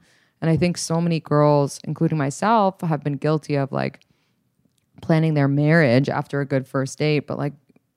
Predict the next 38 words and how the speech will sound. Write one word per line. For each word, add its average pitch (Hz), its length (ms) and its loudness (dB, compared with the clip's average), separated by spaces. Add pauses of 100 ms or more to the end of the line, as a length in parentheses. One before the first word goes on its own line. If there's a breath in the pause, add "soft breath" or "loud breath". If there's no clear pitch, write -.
(400)
you 180 160 -2
don't, 269 180 2
we 226 100 2
don't 269 200 4
know 233 220 2
anything 214 340 2
about - 260 -8
these - 200 -8
guys. - 520 -6
Like, - 140 -6 (300)
it's - 180 0
a 190 60 2
first - 680 -2 (120)
date. 165 500 2 (640 soft breath)
I 165 120 6
think 156 360 2
it's - 160 -8
just, 156 180 4
like, 151 140 2
so 156 260 4
exciting, 143 840 4
the 151 120 6
idea 139 480 6
of, 127 580 2 (440)
of 170 260 4
being 143 220 6
in 127 120 6
a 127 180 2 (180)
partnership 139 760 2 (240)
when 156 180 4
you're 143 240 4
single, 131 640 2
when 139 100 2
you're 131 100 0
not 147 260 4
in 135 120 2
one. 95 360 0 (540 soft breath)
But, 143 520 2